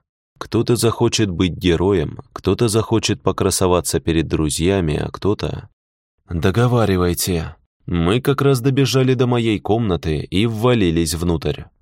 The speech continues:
Широ сидел на кровати, сложив ноги крестиком и глядя в потолок, откуда раздавались голоса директора и управленцев.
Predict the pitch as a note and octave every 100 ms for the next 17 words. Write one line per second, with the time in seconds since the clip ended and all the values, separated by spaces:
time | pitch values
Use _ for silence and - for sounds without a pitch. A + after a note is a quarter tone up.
0 | _ - - F2+ F#2+ F#2+ - F#2 F#2+ F#2
1 | F2 E2 E2 D#2+ G2+ E2 C#2+ E2 - E2+
2 | E2 G#2 C3 C3 B2+ A#2+ - G2+ B2+ -
3 | F2 D#2 D2+ - F2 D#2+ E2+ G#2+ A2+ -
4 | G#2+ A2+ F2 C#2 - - D#2 D#2+ - B2
5 | C3+ C3 G#2+ B2 B2 B2 A#2 - A#2+ A2
6 | A2+ F#2+ F2 F2 G#2+ G#2+ G#2+ G#2 G#2 A2
7 | - A2 F2+ E2 D2+ - - -